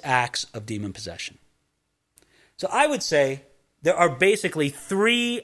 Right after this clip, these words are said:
main causes as to why we see so much less demon possession. First of all, I would say that there's more demon possession in the Western world than you think. Number two, I would say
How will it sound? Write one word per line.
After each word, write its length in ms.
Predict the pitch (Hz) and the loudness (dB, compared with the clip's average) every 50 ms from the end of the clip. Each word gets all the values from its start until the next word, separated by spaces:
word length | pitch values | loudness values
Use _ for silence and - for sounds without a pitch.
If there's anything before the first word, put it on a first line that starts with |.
| - - | -10 -10
main 840 | 151 156 151 151 165 180 190 202 190 175 156 147 135 131 139 139 - _ - | -6 -4 -2 0 2 4 4 4 4 2 2 2 0 0 -2 -4 -8 _ -14
causes 720 | - - - 190 180 175 160 139 123 123 110 113 117 - - - - - - | -6 0 4 6 6 8 6 4 2 -2 -4 -4 -6 -10 -14 -18 -20 -12 -6
as 160 | - 143 147 - | -4 -2 -2 -2
to 100 | - 151 | -2 -2
why 320 | 135 131 147 165 180 202 | 2 4 6 6 6 6
we 220 | 196 160 170 170 170 | 4 2 -2 -2 -2
see 260 | - - 170 156 147 | -2 -2 -2 -2 -4
so 260 | - - - 165 160 | -2 0 0 2 2
much 220 | 160 156 147 - - | 2 2 0 -2 -4
less 340 | 117 127 143 147 151 - | 0 2 4 4 4 2
demon 320 | - 139 131 131 139 131 123 | -2 -2 -2 0 0 -2 -4
possession. 460 | - 127 107 110 98 - - 92 95 - - - - - | -6 -6 -6 -6 -6 -8 -8 -10 -12 -16 -16 -18 -10 0
First 240 | - 214 226 226 - | 2 4 4 4 4
of 60 | 202 | 2
all, 60 | 190 | 4
I 120 | 151 175 175 | 4 6 4
would 160 | 175 175 - | 4 2 0
say 280 | - 180 170 165 156 - - - _ - | 2 2 2 2 0 -2 -10 -18 _ 0
that 180 | 160 160 160 | 0 2 4
there's 200 | - 170 156 123 | 4 2 4 4
more 320 | 143 156 165 185 214 233 220 | 2 4 6 8 8 8 6
demon 340 | 170 190 196 196 190 185 | 4 2 2 2 2 0
possession 420 | - - 165 143 170 170 165 - 170 | 0 0 2 4 4 4 4 2 2
in 60 | 160 | 0
the 80 | 156 147 | 2 4
Western 400 | 156 160 160 - - 156 151 139 | 4 4 4 4 0 -2 0 2
world 220 | 147 147 143 127 | 4 4 4 4
than 160 | 139 135 139 | 2 0 0
you 100 | 139 147 | 0 -2
think. 560 | 135 - - - 151 113 92 - - - - _ _ _ _ _ _ _ _ _ _ _ _ _ _ _ _ _ _ _ - | -4 -2 -2 -2 -2 -2 -2 -6 -8 -8 -10 _ _ _ _ _ _ _ _ _ _ _ _ _ _ _ _ _ _ _ 2
Number 240 | 147 156 165 160 | 2 4 4 4
two, 320 | - - - 233 277 269 233 | 2 2 2 2 4 4 4
I 140 | - 160 160 | 4 4 4
would 160 | 151 156 143 | 4 2 0
say 340 | - - 156 143 143 135 | 0 2 2 2 2 0